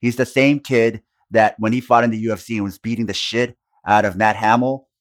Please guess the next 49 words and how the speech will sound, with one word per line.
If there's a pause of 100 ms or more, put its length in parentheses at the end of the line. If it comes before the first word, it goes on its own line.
(160)
he
dropped
an
illegal
elbow (180)
just
because (140)
he
wanted
to
make
sure,
"I'm
gonna
beat
this
guy
in
every
way
possible." (160)
He's
the
same
guy (160)
that
threw
two
illegal (320)
leg
strikes (100)
against
Anthony
Smith,
even
though
he
was
dominating
the
fight, (320)
because
it's
not
enough
for
him
to
dominate.